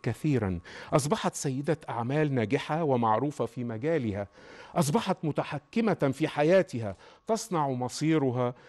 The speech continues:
وتواجه الحياة دون خوف، وما تزال تحبني. يا الله،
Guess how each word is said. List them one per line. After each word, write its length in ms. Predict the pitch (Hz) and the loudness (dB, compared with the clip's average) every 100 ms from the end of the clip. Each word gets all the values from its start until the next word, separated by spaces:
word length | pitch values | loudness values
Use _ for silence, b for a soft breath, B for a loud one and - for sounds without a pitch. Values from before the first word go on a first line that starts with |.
| B | B
وتواجه 600 | 156 160 165 196 240 185 | 4 6 6 8 6 2
الحياة 480 | 160 - 143 156 165 | 0 -2 -8 -6 -6
دون 280 | 139 156 139 | -6 -6 -8
خوف، 460 | - 165 123 98 - B B 160 | -4 -2 -2 -4 -12 B B 2
وما 240 | 226 214 | 4 4
تزال 480 | - 156 208 196 160 | 0 0 2 0 -2
تحبني. 720 | 151 - 165 131 117 101 87 - _ _ _ - _ - | -4 -2 -4 -4 -4 -4 -8 -14 _ _ _ -20 _ -6
يا 240 | 151 151 135 | -2 -2 -2
الله، 520 | 123 123 123 117 | -2 0 2 0